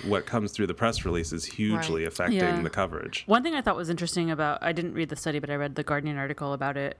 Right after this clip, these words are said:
Speaker 3: is that they, their summary is that the hype is in the press release,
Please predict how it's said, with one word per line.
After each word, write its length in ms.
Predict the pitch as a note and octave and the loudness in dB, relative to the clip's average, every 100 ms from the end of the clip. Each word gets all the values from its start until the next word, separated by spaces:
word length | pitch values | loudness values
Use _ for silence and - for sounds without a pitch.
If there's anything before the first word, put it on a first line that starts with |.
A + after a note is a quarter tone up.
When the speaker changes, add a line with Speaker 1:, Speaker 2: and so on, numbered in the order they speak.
| - | -4
Speaker 3:
is 140 | E3 | -2
that 140 | E3 - - - - | -2 -4 -20 -18 0
they, 260 | F#3+ E3+ E3+ | 2 4 2
their 140 | F#3 | 2
summary 400 | E3+ A#3+ G3+ F3 | 4 4 4 0
is 180 | E3 D3+ | -2 0
that 260 | D#3+ D3+ | 0 0
the 200 | - D#3 C#3 - - - | 0 0 -2 -16 -20 -8
hype 280 | - F#3+ F#3 | 2 2 2
is 160 | F3 | 0
in 140 | E3 D#3 | 0 -2
the 60 | |
press 300 | D3+ F3 - | 0 0 0
release, 500 | F3+ D#3 D#3 D3+ - | -4 -2 0 0 -4